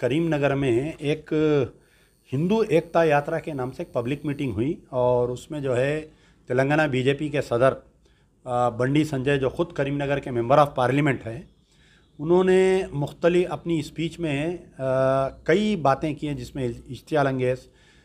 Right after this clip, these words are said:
जो कम्युनल हेट्रेडनेस में अंदर, अंडर में आते हैं। आ, उन्होंने कहा कि, आ, हम जो है तेलंगाना अगर बीजेपी,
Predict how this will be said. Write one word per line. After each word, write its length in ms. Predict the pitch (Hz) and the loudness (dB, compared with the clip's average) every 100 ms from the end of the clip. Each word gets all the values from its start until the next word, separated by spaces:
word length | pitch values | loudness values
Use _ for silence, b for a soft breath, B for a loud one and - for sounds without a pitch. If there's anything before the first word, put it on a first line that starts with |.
| b 131 | b -6
जो 100 | 139 139 | -6 -2
कम्युनल 440 | 131 165 180 170 - - | 2 4 4 2 -2 -6
हेट्रेडनेस 520 | 135 156 170 160 156 160 | -2 2 2 2 -2 -2
में 140 | 147 | -4
अंदर, 280 | 127 123 135 131 107 117 | -2 -2 -2 -2 -6 -8
अंडर 260 | 123 127 139 | -6 -2 0
में 100 | 139 | 0
आते 220 | 143 120 | 0 -2
हैं। 220 | 110 135 - _ b b b b b - | -6 -8 -12 _ b b b b b -6
आ, 320 | 135 131 135 147 | 2 4 4 4
उन्होंने 400 | 147 170 175 175 | 4 6 6 6
कहा 300 | 156 151 165 | 6 8 6
कि, 720 | 165 165 160 156 151 139 147 | 4 2 6 6 4 0 -4
आ, 160 | 139 135 | -2 0
हम 260 | 120 143 147 | -2 -4 -2
जो 120 | 139 | 0
है 140 | 135 139 | 0 0
तेलंगाना 500 | 127 131 147 147 143 | -4 -4 -2 0 0
अगर 180 | 131 110 | 0 -2
बीजेपी, 480 | 117 131 135 147 | -2 -2 -2 -4